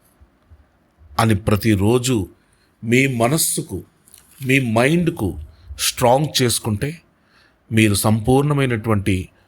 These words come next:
ఆరోగ్యకరమైనటువంటి జీవితాన్ని హాయిగా, ఆనందంగా గడపవచ్చు.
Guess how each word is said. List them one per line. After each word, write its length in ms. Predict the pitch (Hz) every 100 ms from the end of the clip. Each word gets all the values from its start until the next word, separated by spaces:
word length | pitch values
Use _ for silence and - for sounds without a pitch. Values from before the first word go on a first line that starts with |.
| _ -
ఆరోగ్యకరమైనటువంటి 1400 | 104 120 147 143 151 151 135 127 117 110 110 98 101 90 - _ _ -
జీవితాన్ని 880 | 95 92 113 120 117 101 92 90 - _ _ _ _
హాయిగా, 840 | - 113 113 120 117 107 92 85 - _ _ _ -
ఆనందంగా 920 | 98 107 135 135 123 107 95 90 85 _ _ - 98 95
గడపవచ్చు. 720 | 95 101 92 - - -